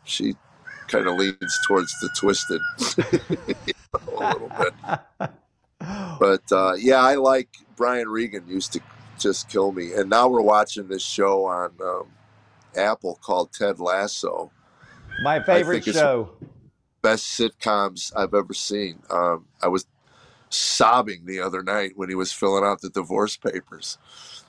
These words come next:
Speaker 1: you know. I hope I'm not giving anything away, but when he
Speaker 2: No,
Speaker 1: was
Speaker 2: I,
Speaker 1: signing those,
Speaker 2: I'm already
Speaker 1: I
Speaker 2: in
Speaker 1: looked o-
Speaker 2: season three.
Speaker 1: Oh my gosh! Well, we're just finished season one. We're gonna
Speaker 2: Oh,
Speaker 1: watch,
Speaker 2: it gets
Speaker 1: start
Speaker 2: better.
Speaker 1: season two tonight.
Speaker 2: Yeah, it, it
Speaker 1: Really?
Speaker 2: gets, yeah, it gets better.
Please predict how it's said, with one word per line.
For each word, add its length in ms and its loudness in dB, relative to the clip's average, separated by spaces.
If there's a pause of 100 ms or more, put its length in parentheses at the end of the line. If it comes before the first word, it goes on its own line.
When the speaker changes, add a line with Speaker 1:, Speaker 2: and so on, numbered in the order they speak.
(200)
Speaker 1:
you 160 -2
know. 260 -4 (500)
I 120 2
hope 160 0
I'm 120 2
not 180 -2
giving 260 -2
anything 320 -2
away, 340 0
but 140 -6
when 120 0
he 60 2
Speaker 2:
No, 80 4
Speaker 1:
was 120 2
Speaker 2:
I, 80 0
Speaker 1:
signing 380 2
those, 180 2 (480)
Speaker 2:
I'm 200 4
already 340 4
Speaker 1:
I 80 4
Speaker 2:
in 60 6
Speaker 1:
looked 200 2
o- 60 8
Speaker 2:
season 300 0
three. 600 0 (920)
Speaker 1:
Oh 220 6
my 120 4
gosh! 440 2
Well, 220 4
we're 120 0
just 280 -4
finished 340 -2
season 340 0
one. 300 0
We're 140 -4
gonna 280 -4
Speaker 2:
Oh, 340 4 (320)
Speaker 1:
watch, 240 4
Speaker 2:
it 120 0
gets 260 4
Speaker 1:
start 140 6
Speaker 2:
better. 280 6
Speaker 1:
season 160 -4 (100)
two 160 -2
tonight. 180 -8 (520)
Speaker 2:
Yeah, 220 2
it, 180 -2
it 40 -8
Speaker 1:
Really? 280 4
Speaker 2:
gets, 320 -4
yeah, 300 4
it 100 4
gets 180 2
better. 260 0